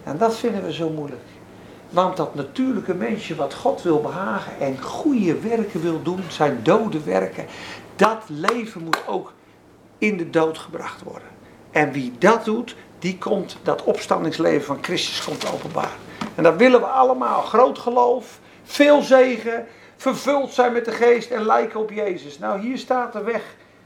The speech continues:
ernaartoe, mensen. Ik begin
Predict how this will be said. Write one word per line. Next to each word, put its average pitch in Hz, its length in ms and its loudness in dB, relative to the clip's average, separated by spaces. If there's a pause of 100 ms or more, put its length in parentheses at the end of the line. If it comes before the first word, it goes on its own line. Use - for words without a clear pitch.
(100)
ernaartoe, 208 440 -6
mensen. 175 500 -10 (2250)
Ik 160 200 -6
begin 220 480 -2